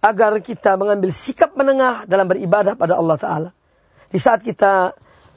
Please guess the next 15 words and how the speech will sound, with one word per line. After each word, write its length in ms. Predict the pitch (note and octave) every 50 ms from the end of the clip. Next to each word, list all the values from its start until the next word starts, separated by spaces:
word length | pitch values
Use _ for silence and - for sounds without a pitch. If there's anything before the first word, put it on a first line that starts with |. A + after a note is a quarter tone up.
| - _
semangat, 800 | - - - G3+ B3 C4+ C4+ C4 B3+ B3+ B3 B3 A#3+ A#3 A3+ F#3+
di 80 | G3 E3+
saat 320 | - - A3+ A3 G#3 -
kita 240 | - A3+ E3+ - G3+
sedang 320 | D3+ E3+ G#3 F#3+ F#3+ F#3+
bergairah, 720 | E3+ F#3 F#3 E3 F#3+ B3 C#4+ C#4 C4+ B3+ A#3+ A#3 A3+ G#3+ G#3
di 120 | F#3 F#3
saat 280 | - - - A3+ A3+ F#3+
kita 240 | - B3 F#3 A3+ G#3
sedang, 480 | - - G3+ F3+ G3+ G3 G3 F#3+ G3+ _ _ - - - _ _ _
eh, 720 | - F#3 F#3+ G3 G3 F#3+ F#3+ F#3 F#3 F#3 F#3 F#3 F3+ F3+ G3+ G#3+ - - - C#4 D4 G4+ - _ _ _ _ _ -
yani 320 | G3 F#3+ F#3+ G3 G3 G#3
prima 640 | - - - C#4+ D4+ D#4 D4 C#4 B3+ A#3 A3+ A3+ A#3
kondisi 320 | - G#3+ G#3+ G#3 D#3+ - A#3
kita, 480 | G3+ A#3 - - - G#3 G3 - -